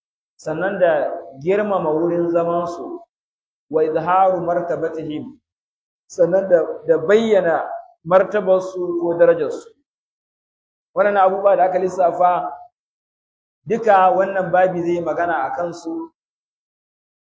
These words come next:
saboda babin da aka ƙare ya yi magana ne akan ikrami ahlil baiti, girmama iyalan gidan Annabi Muhammad sallallahu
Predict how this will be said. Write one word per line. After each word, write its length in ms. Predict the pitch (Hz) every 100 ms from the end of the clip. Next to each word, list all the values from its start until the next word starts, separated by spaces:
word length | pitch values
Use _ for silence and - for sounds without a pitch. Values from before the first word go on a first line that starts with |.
| _ _ _ _ _ _
saboda 280 | 190 196 175
babin 400 | 175 214 214 185
da 100 | 170
aka 180 | 196 190
ƙare 560 | 175 190 190 190 190 190 - _ _ _
ya 180 | 170 190
yi 80 | 202
magana 420 | 202 180 185 175
ne 80 | 170
akan 640 | 170 160 180 175 180 - _ _ _ _ _ -
ikrami 640 | 160 160 160 185 190 185 170
ahlil 480 | 175 180 170 160
baiti, 540 | 165 165 165 - - _ _ _ _
girmama 480 | 147 208 202 175 156
iyalan 380 | 156 156 156 170
gidan 260 | 175 165
Annabi 160 | 156 165
Muhammad 400 | 151 156 156 165
sallallahu 560 | 156 156 147 143 147